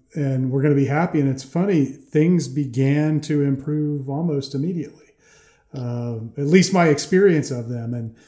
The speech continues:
and I think that's one of the, the really, I, I think, wonderful things about what you laid out is that's really a formula for changing your experience in the world.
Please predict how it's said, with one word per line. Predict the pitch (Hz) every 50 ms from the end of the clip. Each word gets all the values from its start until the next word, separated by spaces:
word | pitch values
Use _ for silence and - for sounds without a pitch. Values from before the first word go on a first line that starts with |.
| _ _ _ _ _
and | - 143 139 139 139 139 135 135 135 135
I | 139 139
think | 135 - 180 180 139
that's | 156 175 180 175 - 190
one | 202 196
of | 185 160
the, | 147 139 131 123 120 - - _ _ -
the | 160 156 143 139 135 127 120 - _ _ _ _ _ _ _
really, | 156 139 156 175 180 185 180 170 160 147 - - - _ _ _ _ _ _ _ _ - -
I, | 135 - - - - - - 143
I |
think, | 139 - 147 135 127
wonderful | 127 143 156 165 180 165 - 151
things | 139 - 147 156 147 127
about | 135 110 120 151 143 139
what | 135 147 143 143
you | 143 139 135
laid | 135 131 123 123
out | 139 165 165 160 147 127
is | 120 117 - - - - - _ _ _ _
that's | 156 143 - 175
really | 190 220 226 196
a | 156
formula | - - 160 165 175 185 180 160 147 139
for | 131 - 135
changing | 127 - 151 147 156 156 151 151 147
your | 143 139 135 123
experience | 123 - - 147 139 139 135 131 127 120 -
in | 123 117
the | 113
world. | 110 104 113 104 - _ _